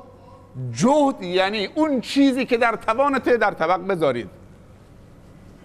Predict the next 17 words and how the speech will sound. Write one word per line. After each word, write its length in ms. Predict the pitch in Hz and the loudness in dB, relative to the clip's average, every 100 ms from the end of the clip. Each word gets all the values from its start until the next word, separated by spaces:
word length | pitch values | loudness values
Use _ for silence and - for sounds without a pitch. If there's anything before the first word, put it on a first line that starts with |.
| - - - - - - - - - - - - - - - - - - - - - - - - - - | -20 -20 -20 -20 -20 -20 -20 -20 -20 -20 -20 -20 -20 -20 -20 -20 -20 -20 -20 -20 -20 -20 -20 -20 -20 -6
والذین 480 | 147 185 185 165 208 | 0 4 4 4 2
همه 300 | 247 202 302 | 2 2 2
شامل 360 | - 269 247 269 | 2 0 0 -2
می‌شن، 380 | 240 214 151 120 | 0 0 0 -2
تنبل 420 | 185 190 240 262 | -2 0 0 2
و 180 | 220 127 | 2 0
تلاشگر. 640 | 165 165 151 160 147 127 - - - - - - - - | -2 0 -2 -2 0 -2 -6 -20 -20 -20 -20 -20 -20 -6
ولی 140 | 123 147 | 0 0
وقتی 220 | 175 185 | 0 0
میگه 200 | 175 202 | 0 0
جاهدوا، 760 | 139 247 294 254 233 285 285 - - - - - - - - - - | 2 2 4 2 0 0 0 -4 -18 -20 -20 -20 -20 -20 -20 -14 -2
تنبل 340 | 185 185 185 | -2 2 0
ها 120 | 175 202 | 2 0
میرن 260 | 196 185 | 0 0
کنار، 360 | 165 156 147 123 156 | -2 0 0 0 0
هست 280 | 180 - 139 | -2 -2 -8
می‌شن. 340 | 123 117 | -12 -12